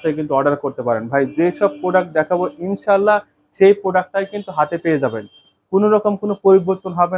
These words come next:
না। মানে, যে কনফিগারেশনে বলেছি সেটাই পাবেন, ঠিক আছে? তো যারা যারা নিতে চান দ্রুত আমাদের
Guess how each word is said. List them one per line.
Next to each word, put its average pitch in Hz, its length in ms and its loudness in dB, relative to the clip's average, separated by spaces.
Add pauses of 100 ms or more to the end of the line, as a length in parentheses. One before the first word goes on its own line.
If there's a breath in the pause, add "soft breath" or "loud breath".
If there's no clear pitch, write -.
না। 180 60 2 (680)
মানে, 147 140 2 (160)
যে 175 140 2
কনফিগারেশনে 190 680 -6
বলেছি 175 420 -4
সেটাই 165 460 -2
পাবেন, 110 240 -4 (760)
ঠিক 208 120 -8
আছে? 220 200 -6 (340)
তো 160 60 -12 (100)
যারা 156 220 4
যারা 185 120 2
নিতে 196 280 0
চান 202 180 0 (140)
দ্রুত 208 300 2
আমাদের 156 320 2